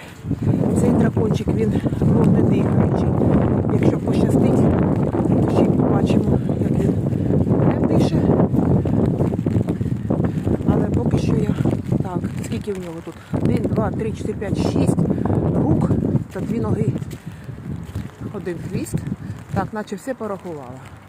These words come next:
Один рот. Так, а чи є в нього крила? Крила. Так, є крила.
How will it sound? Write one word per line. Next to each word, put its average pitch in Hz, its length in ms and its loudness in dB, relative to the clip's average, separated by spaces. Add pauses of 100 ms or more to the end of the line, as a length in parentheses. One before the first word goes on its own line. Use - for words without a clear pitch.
(580)
Один 185 300 -4
рот. 139 220 -12 (1400)
Так, 165 360 -14 (100)
а 190 40 -10
чи 220 160 -10
є 220 140 -4
в 220 40 -8
нього 202 180 -8
крила? 320 320 -8 (2250)
Крила. 202 380 -6 (340)
Так, 440 280 -4 (100)
є 453 260 -8 (880)
крила. 185 360 -10